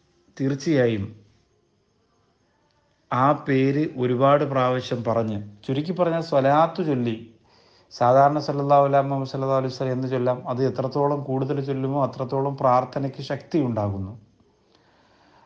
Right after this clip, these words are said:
സാധാരണ മറ്റ് സ്വലാത്തുകൾ ചൊല്ലാം. സ്വലാത്തിൻ്റെ വീര്യം കൂടിയ ചില വാക്കുകളുണ്ട്, ചില വിശേഷണങ്ങൾ.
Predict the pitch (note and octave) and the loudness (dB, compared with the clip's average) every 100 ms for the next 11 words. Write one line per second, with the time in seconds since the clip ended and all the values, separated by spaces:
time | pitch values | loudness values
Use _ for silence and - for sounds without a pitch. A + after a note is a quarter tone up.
0 | - - B2 B2+ C3+ C#3 C#3+ C#3 C#3 - | -4 4 4 6 4 4 2 0 -2 -2
1 | C3 B2 E3 D3+ C#3+ C#3 C#3 C3 B2 B2 | 0 0 -2 2 4 4 2 -4 -2 0
2 | A#2+ A2+ - - B2 B2 B2+ B2+ C3+ C3 | 0 -2 -6 -6 0 4 4 2 -4 -2
3 | B2 B2 C3 C#3 C#3 B2+ B2+ B2+ B2 A#2+ | -2 -2 -2 -2 -2 -4 -4 -4 -4 -2
4 | A#2 A#2 A#2 B2 A2+ G#2+ G2+ G2+ A#2 A#2 | 0 -2 -2 -2 -2 -2 -4 -6 -4 -4
5 | A2+ A#2 B2 A#2+ A2 G2+ G2 | -4 -4 -6 -6 -6 -4 -6